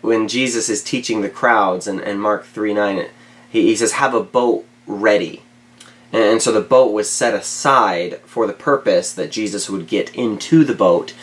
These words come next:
and back away from the shore and then preach from there, or it'd be his, his escape route, quite literally. "Have the boat ready." And the word ready, um, is actually the same word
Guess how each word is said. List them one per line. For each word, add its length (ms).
and 480
back 300
away 320
from 200
the 80
shore 360
and 120
then 100
preach 260
from 160
there, 200
or 180
it'd 140
be 120
his, 160
his 240
escape 480
route, 340
quite 200
literally. 420
"Have 240
the 80
boat 220
ready." 380
And 80
the 60
word 140
ready, 500
um, 440
is 100
actually 320
the 60
same 300
word 340